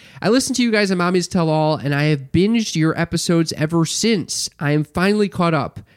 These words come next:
This podcast has made me more comfortable talking about sex with my boyfriend, and I can't wait to be able to talk and have an open conversation about sex with my kids. You guys are a true inspiration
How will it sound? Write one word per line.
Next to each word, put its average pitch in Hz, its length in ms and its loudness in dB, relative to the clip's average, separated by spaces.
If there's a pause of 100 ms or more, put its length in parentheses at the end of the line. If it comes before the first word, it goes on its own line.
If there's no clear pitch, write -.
(120)
This 196 180 2
podcast 175 640 -2
has 147 160 0
made 151 240 0
me 147 120 2
more 151 260 2
comfortable - 520 -4
talking 160 360 -4
about 147 200 0
sex - 300 -4
with 139 100 -8
my 127 120 -2
boyfriend, 175 500 0
and 147 140 -2
I 117 40 -2
can't 185 380 -2
wait 170 240 0
to - 80 -2
be 151 140 0
able 151 200 2
to - 120 -6
talk 165 200 0 (120)
and 143 180 -2
have 156 200 0
an 147 100 0
open 165 280 -2
conversation 156 600 -2
about 135 200 -2
sex 160 260 -4
with 147 100 -6
my 143 120 -4
kids. - 520 -4 (480)
You 170 160 -2
guys 156 340 -4
are 139 380 -4
a 135 60 -6
true 185 380 -6
inspiration 139 840 -2